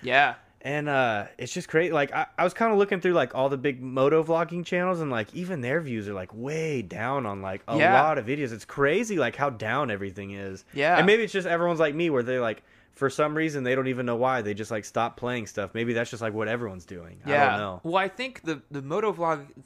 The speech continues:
Speaker 1: format, um, I think was, you know, for lack of a better term, just beaten to death with a, a stick.
Speaker 2: Oh, yeah.
Speaker 1: It's
Speaker 2: I've
Speaker 1: been, it's been done
Speaker 2: because
Speaker 1: a lot, you
Speaker 2: anybody
Speaker 1: know?
Speaker 2: that had a motorcycle, they're like, "Well, I can afford to get a GoPro,
Speaker 1: Yeah,
Speaker 2: and then I
Speaker 1: it's
Speaker 2: can do it." And
Speaker 1: it
Speaker 2: then
Speaker 1: was
Speaker 2: it's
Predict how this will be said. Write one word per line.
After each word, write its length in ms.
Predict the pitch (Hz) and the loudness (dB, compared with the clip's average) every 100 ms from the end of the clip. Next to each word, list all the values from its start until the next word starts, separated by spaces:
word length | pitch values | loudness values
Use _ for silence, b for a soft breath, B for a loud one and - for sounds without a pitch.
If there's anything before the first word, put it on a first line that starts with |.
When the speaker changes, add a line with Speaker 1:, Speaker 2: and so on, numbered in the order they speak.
| _ | _
Speaker 1:
format, 720 | 139 151 151 117 - - - - 131 | -8 -4 -4 -4 -6 -10 -20 -14 -8
um, 360 | 123 117 113 - | -6 -6 -10 -12
I 80 | 123 | -14
think 380 | - 131 123 - - | -12 -14 -14 -20 -14
was, 400 | 123 117 - - | -10 -10 -12 -16
you 80 | 117 | -14
know, 120 | 95 | -12
for 140 | - | -10
lack 160 | 117 131 | -8 -8
of 80 | 131 | -8
a 20 | |
better 120 | 123 | -10
term, 240 | 123 110 107 | -10 -14 -16
just 200 | - - | -18 -14
beaten 180 | 123 | -12
to 60 | 95 | -10
death 240 | 95 92 | -8 -8
with 100 | - 85 _ - | -10 -20 _ -16
a, 40 | |
a 60 | 67 | -16
stick. 360 | - 76 - - | -14 -12 -10 0
Speaker 2:
Oh, 440 | 160 156 139 117 | 2 4 2 0
yeah. 500 | 110 113 127 123 117 123 | -2 0 0 2 2 2
Speaker 1:
It's 140 | 156 | 0
Speaker 2:
I've 40 | |
Speaker 1:
been, 200 | 196 233 202 | 0 -4 -6
it's 140 | 185 | -8
been 160 | 240 233 | -6 2
done 140 | 226 | 4
Speaker 2:
because 240 | 196 196 147 | 6 4 4
Speaker 1:
a 20 | |
lot, 280 | 143 190 - | 4 2 0
you 60 | 202 | 2
Speaker 2:
anybody 280 | 220 220 202 | 4 4 4
Speaker 1:
know? 40 | |
Speaker 2:
that 80 | 165 | 4
had 140 | 175 | 2
a 40 | 165 | 2
motorcycle, 680 | 170 185 190 190 180 190 | 2 0 0 0 0 0
they're 160 | 156 143 | 2 2
like, 200 | 135 120 - | 2 -2 -10
"Well, 220 | - 120 113 | -4 0 0
I 100 | 127 | -2
can 140 | 139 | -4
afford 260 | 113 123 113 | -4 -2 -2
to 60 | |
get 100 | 110 | -4
a 40 | 98 | -4
GoPro, 520 | 117 131 104 98 98 | -4 -2 -4 -2 0
Speaker 1:
Yeah, 280 | 170 180 131 | 2 4 4
Speaker 2:
and 100 | 127 | 2
then 80 | 117 | 0
I 60 | |
Speaker 1:
it's 80 | 113 | -2
Speaker 2:
can 100 | 113 | -4
do 240 | 107 135 | 0 2
it." 260 | 123 110 - _ _ | 2 0 -4 _ _
And 140 | 127 131 | -4 2
Speaker 1:
it 40 | |
Speaker 2:
then 80 | 185 | 4
Speaker 1:
was 80 | |
Speaker 2:
it's 40 | 185 | 4